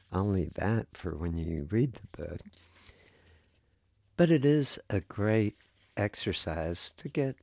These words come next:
in touch with your genitals. For men, although it's easy for you to see your genitals when you hold them in your hand and look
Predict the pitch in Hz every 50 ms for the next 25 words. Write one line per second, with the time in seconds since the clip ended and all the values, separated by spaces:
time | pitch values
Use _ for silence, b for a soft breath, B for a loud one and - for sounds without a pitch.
0 | - - - 156 139 139 - - - 131 127 - - - - 117 - - 120 110
1 | 95 - - 113 101 107 113 104 - - - - - - - - - _ b b
2 | b b b b b b b b b b b b b b b b b b _ -
3 | - 107 101 95 92 107 180 185 139 107 98 95 110 139 143 - _ b b b
4 | b b b b b b b b b b 107 113 113 131 139 135 131 120 110 -
5 | - - - - - 127 139 175 175 170 - 170 151 143 - - - 113 104 95
6 | 107 123 165 175 120 90 92 - - - 98 90 - - - 160 180 196 185 143
7 | 95 - - - 82 73 73 80 78 - 85 98 123 120 - - - 107 92 85
8 | 90 87 80 - - - 123 131 143 139 110 - 85 85 87 85 90 92 90 87
9 | 87 85 82 73 - 147 147 160 147 110 98 92 92 95 87 80 82 90 85